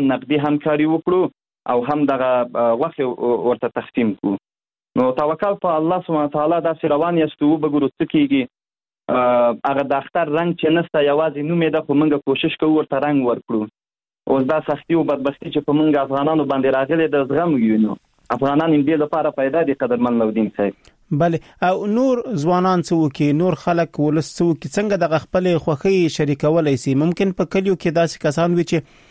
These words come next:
Speaker 2: رنګونه یې د اختر ښه وي، تازه وي، ځکه دوی به خپله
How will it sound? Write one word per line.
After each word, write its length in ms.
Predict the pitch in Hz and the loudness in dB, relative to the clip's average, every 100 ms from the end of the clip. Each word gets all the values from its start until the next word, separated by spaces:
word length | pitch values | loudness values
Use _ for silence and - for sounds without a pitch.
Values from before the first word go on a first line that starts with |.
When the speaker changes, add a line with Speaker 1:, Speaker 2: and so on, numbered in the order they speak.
| - - _ - 143 | -20 -20 _ 0 2
Speaker 2:
رنګونه 280 | 139 139 160 160 | 2 2 0 0
یې 80 | 139 | 0
د 20 | 127 | -2
اختر 260 | - 175 147 | -2 -4 -2
ښه 120 | 202 202 | -2 0
وي، 100 | 202 170 | 0 0
تازه 300 | 156 139 139 160 | 2 2 2 2
وي، 80 | 160 147 | 0 0
ځکه 240 | 151 156 139 | -2 0 2
دوی 120 | 147 143 | 2 2
به 320 | 139 127 120 | 2 2 -2
خپله 260 | - 165 156 | -2 -2 0